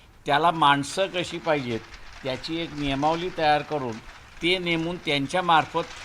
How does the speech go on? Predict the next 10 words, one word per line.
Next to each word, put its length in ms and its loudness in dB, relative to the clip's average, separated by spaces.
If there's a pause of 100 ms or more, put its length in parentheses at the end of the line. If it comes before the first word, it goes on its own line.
(320)
ते 100 0
ट्रस्ट 520 -4
चालवावं, 640 6 (420)
अशी 340 -2
असणारी 440 -2
अपेक्षा 460 -2
त्याच्यामध्ये 540 -6
आहे. 300 -2 (380)
त्याच्यामुळे 360 -6
ट्रस्टीजलासुद्धा 1120 -4